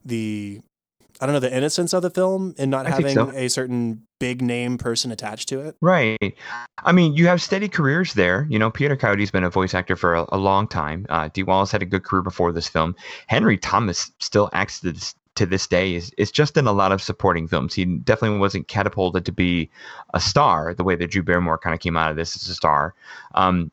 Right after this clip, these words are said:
Speaker 2: see, Thomas Howell's done some stuff. This was his film debut.
Speaker 1: Mm-hmm.
Speaker 2: Um, if I'm a dirty horn dog kinda guy, Eric Eleniak ended up jumping out of a cake topless and under siege, so that always works.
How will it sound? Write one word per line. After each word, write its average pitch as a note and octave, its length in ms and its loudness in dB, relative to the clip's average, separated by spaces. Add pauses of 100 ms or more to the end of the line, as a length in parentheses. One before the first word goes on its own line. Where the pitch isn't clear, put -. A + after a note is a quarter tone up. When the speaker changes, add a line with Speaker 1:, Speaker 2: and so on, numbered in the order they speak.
(120)
Speaker 2:
see, G3+ 300 -2
Thomas F#3+ 280 2
Howell's F3 300 2
done F#3 240 2
some F#3+ 160 -2
stuff. F#3+ 360 0
This D#3+ 180 0
was D3+ 120 -2
his D3+ 140 0
film D3 220 2
debut. C#3+ 540 2 (220)
Speaker 1:
Mm-hmm. A#2+ 180 -4
Speaker 2:
Um, A#2 420 4 (180)
if - 160 2
I'm C3 160 6
a B2+ 40 6
dirty B2 280 4
horn A#2+ 240 2
dog A#2 260 2
kinda B2 180 0
guy, A#2 280 2
Eric A2+ 240 0
Eleniak A2 480 0 (240)
ended G2+ 220 0
up F2+ 100 -2
jumping G2+ 300 0
out G2+ 140 4
of F#2 40 -4
a G2 60 -2
cake G#2+ 220 -2
topless G2+ 400 0
and F#2+ 80 0
under G2 180 -2
siege, G#2+ 460 -2
so G2 80 2
that F#2+ 180 4
always F#2+ 240 0
works. F2+ 400 -2